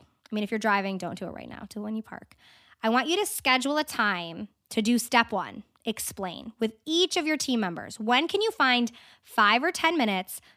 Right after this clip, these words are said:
to sit down and talk about reinforcement? Like, "Hey guys, we're gonna sit down and we're gonna talk about reinforcement." And they might be like, "Why? That's weird." And you're like, "I don't know. Sasha told me to. We're just gonna do it.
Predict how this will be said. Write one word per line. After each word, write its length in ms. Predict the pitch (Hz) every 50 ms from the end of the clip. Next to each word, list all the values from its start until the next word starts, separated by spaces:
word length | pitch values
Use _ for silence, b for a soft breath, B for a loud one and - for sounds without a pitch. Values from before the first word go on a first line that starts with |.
| b -
to 120 | - 254
sit 260 | 220 - - 320 320 -
down 400 | 277 226 208 208 202 196 202 - -
and 180 | 233 220 208 -
talk 380 | - - - 214 208 214 -
about 360 | - 220 214 202 202 202 - 220
reinforcement? 760 | 202 196 190 196 185 - 175 - - - - - - -
Like, 140 | - 208 -
"Hey 120 | - 262 262
guys, 320 | 262 254 247 254 240 226
we're 140 | 220 226 233
gonna 160 | 262 269 247
sit 160 | - 262 247
down 240 | - 233 220 220 220
and 100 | 202 185
we're 60 | 196
gonna 80 | 208 220
talk 120 | - 208
about 160 | 214 214 202
reinforcement." 520 | 202 202 196 185 - 180 180 - 175 170 175
And 100 | 190 196
they 100 | 208 233
might 220 | 247 254 254 240
be 100 | 247 247
like, 180 | 247 233 220 -
"Why? 340 | - 170 175 233 254 190 175
That's 240 | 170 175 202 - -
weird." 160 | 277 277 254
And 80 | 208 196
you're 80 | 190
like, 220 | 202 220 220 - -
"I 100 | 254 285
don't 120 | 330 330
know. 120 | 311 302 302
Sasha 380 | 294 - - 262 269 277 -
told 180 | 277 - 269 262
me 60 | 269 254
to. 140 | - 269
We're 140 | 254 233 233
just 160 | 226 233 -
gonna 100 | - 233
do 160 | 220 208 190 -
it. 140 | - -